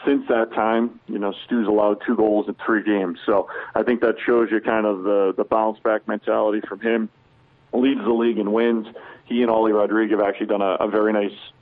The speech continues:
job a-, as a tandem. Ollie's won his last three starts. It's been in kind of, um,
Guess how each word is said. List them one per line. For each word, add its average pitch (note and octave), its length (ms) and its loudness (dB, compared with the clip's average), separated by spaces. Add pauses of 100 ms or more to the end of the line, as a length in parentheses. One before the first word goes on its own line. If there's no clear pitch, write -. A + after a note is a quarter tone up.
(180)
job G#2+ 360 2
a-, G#2 200 0
as G2+ 120 0
a G2 80 0
tandem. G#2+ 400 0
Ollie's G#2+ 320 2
won G#2 160 0
his G#2 160 -2
last G2+ 320 0
three G#2+ 240 -4
starts. G#2 340 0
It's - 180 -6
been G#2+ 260 0
in G2 140 -2 (420)
kind G#2+ 180 2
of, G2 180 -2
um, F2 420 0